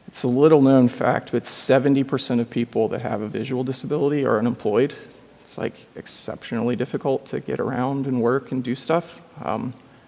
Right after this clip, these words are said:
I am actually in the lucky thirty percent. I have a degenerative eye condition, so I like to think that things like this and just designing with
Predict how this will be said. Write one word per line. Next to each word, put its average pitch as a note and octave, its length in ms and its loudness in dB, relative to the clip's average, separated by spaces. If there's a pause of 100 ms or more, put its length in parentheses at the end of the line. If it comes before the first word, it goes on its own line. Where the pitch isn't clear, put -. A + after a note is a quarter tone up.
(160)
I A#2+ 160 4
am B2 100 2
actually A#2+ 380 0
in B2 240 4
the A#2+ 200 4
lucky A2 300 0
thirty A2+ 280 0
percent. - 420 -8
I A#2+ 80 -6
have - 240 -4
a G#2 260 2 (200)
degenerative A#2 560 -2
eye A2+ 140 0
condition, C3 500 -8
so A#2 380 -2 (1300)
I B2+ 100 4
like A#2 280 4
to B2 100 4
think A#2+ 360 2
that A2+ 240 2
things A#2 260 2
like A#2+ 180 2
this - 500 0
and A2 460 -4 (140)
just - 320 -8 (260)
designing A2 520 -2
with - 360 -8